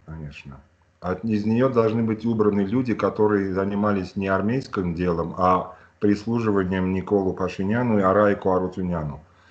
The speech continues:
Когда слушаешь рассказы о том, что происходило в армии, в генералитете эти сорок пять дней войны, это чудовищно просто. Просто ж-, страшно.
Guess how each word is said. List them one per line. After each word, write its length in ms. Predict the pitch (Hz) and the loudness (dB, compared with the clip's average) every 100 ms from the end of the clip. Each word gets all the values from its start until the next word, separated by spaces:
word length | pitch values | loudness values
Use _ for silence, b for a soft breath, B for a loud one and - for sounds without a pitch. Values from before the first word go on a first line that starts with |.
| b b b | b b b
Когда 240 | 95 113 | 2 4
слушаешь 520 | 117 127 123 120 110 | 4 0 0 0 0
рассказы 640 | 107 107 107 - 117 104 92 | 4 4 2 0 0 -2 -2
о 100 | 92 | -4
том, 180 | - 107 | -2 -4
что 140 | - | -4
происходило 680 | 90 98 92 - 98 95 104 | -4 0 0 0 -4 0 2
в 100 | 87 | 4
армии, 500 | 104 104 90 80 73 - _ _ _ B B B B - | 6 4 2 -4 -10 -16 _ _ _ B B B B -12
в 40 | |
генералитете 880 | 85 101 107 110 107 107 117 110 92 | -4 0 2 2 0 -2 -4 -4 -4
эти 160 | 95 95 | -4 -6
сорок 440 | - 101 95 - | -4 -2 -2 0
пять 220 | 98 90 | 0 0
дней 200 | 92 95 | -2 -2
войны, 460 | 87 90 92 127 160 | 0 0 0 0 -2
это 320 | 113 - 110 104 | -2 0 -2 -2
чудовищно 720 | - 123 127 117 80 - 76 | -6 0 4 4 0 -6 -10
просто. 360 | 80 78 - | -8 -10 -12
Просто 420 | - 104 123 - 113 | -8 -4 -4 -4 -6
ж-, 260 | 82 - - - - | -6 -10 -14 -20 -20
страшно. 680 | - - 143 170 - 98 | -10 2 4 4 0 -4